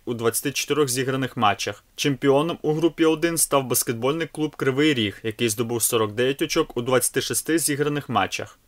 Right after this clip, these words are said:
Нікобаскет останній матч сезону зіграв першого березня у спорткомплексі «Надія». Тоді миколаївці перемогли Б К «Кривий Ріг» дев'яносто один вісімдесят чотири.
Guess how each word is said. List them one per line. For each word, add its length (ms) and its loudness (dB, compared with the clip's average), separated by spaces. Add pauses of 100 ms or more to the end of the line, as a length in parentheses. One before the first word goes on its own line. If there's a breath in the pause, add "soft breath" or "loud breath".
(120)
Нікобаскет 760 4
останній 400 0
матч 180 0
сезону 440 0
зіграв 420 0
першого 360 2
березня 520 0
у 60 -4
спорткомплексі 800 -4
«Надія». 480 -4 (280 soft breath)
Тоді 260 -4
миколаївці 640 0
перемогли 500 -2
Б 140 -2
К 160 0
«Кривий 400 0
Ріг» 340 -2
дев'яносто 480 0
один 260 0
вісімдесят 540 -4
чотири. 500 -2